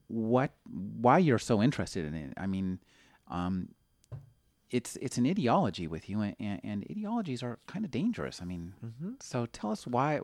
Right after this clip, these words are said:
Speaker 1: why you've taken this one.
Speaker 2: Well, I'll tell you what the ideology is that underpins this. The ideology is that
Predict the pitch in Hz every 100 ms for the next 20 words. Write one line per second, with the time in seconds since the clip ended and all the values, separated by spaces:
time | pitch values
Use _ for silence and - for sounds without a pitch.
0 | - 113 143 143 - 127 117 101 113 -
1 | - 113 170 190 202 262 277 233 214 170
2 | 151 135 131 120 117 73 71 - - 110
3 | 101 98 107 101 - - - 156 208 156
4 | 135 123 120 104 101 - 104 95